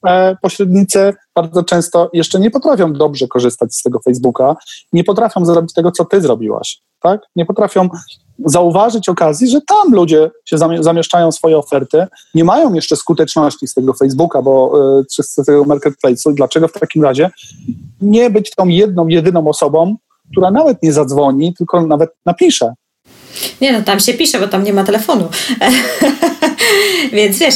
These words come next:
Speaker 2: ale wiesz, to co jest fajne, ale to trzeba też mieć taką osobowość. Ja to akurat lubię, pewnie przez to, że ten podcast nagrywam, że jestem obecna w social mediach, e, że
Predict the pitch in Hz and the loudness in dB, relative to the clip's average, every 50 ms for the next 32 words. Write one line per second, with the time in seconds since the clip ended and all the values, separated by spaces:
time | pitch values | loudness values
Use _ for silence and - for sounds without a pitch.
0 | - - 208 208 226 247 277 269 - - 269 277 - 294 294 285 - - 277 247 | -2 -4 -2 -2 0 0 0 0 0 -2 -2 0 0 0 0 -2 -2 -2 -2 -2
1 | 196 180 185 190 185 - - 190 208 214 214 269 277 - - 247 240 240 233 - | -2 0 -2 -2 -4 -2 -2 -2 -2 0 -2 -2 -2 -2 -4 -2 -2 0 -2 -2
2 | 247 233 - 226 220 - 214 220 220 - 277 339 302 196 170 175 - - - 185 | -2 -4 -4 -6 -6 -4 -4 -2 -2 0 0 0 0 0 0 -2 -4 -2 -2 -4
3 | 185 185 - - 190 190 202 202 208 208 - 269 285 - 180 170 170 165 - - | -4 -4 -4 -6 -6 -4 -2 -4 -2 -2 0 0 0 2 2 0 0 -2 -6 -6
4 | - 175 180 185 190 190 - - 196 - - 190 185 190 220 196 196 254 262 262 | -6 -4 -2 -2 -2 -2 -2 -4 -4 -4 -4 -4 -4 -4 -4 -2 -2 -2 -4 -2
5 | - 233 226 - 202 180 175 175 170 170 160 165 170 165 185 220 233 - 220 196 | -4 -6 -4 -2 -2 0 0 0 0 -2 -4 -6 -2 -2 0 0 0 -2 -2 -2
6 | 196 185 185 175 - - 170 175 - - 165 - - 160 160 160 156 151 - 175 | -2 -2 -2 -2 -2 -4 -6 -6 -4 -4 -4 -4 -4 -6 -6 -6 -6 -4 -2 -2
7 | 190 208 214 - - - - - - 117 - - 170 175 175 180 185 190 190 190 | -2 -2 -4 -8 -10 -10 -10 -8 -8 -6 -4 -2 0 0 0 0 0 0 0 0
8 | 196 190 | 0 -2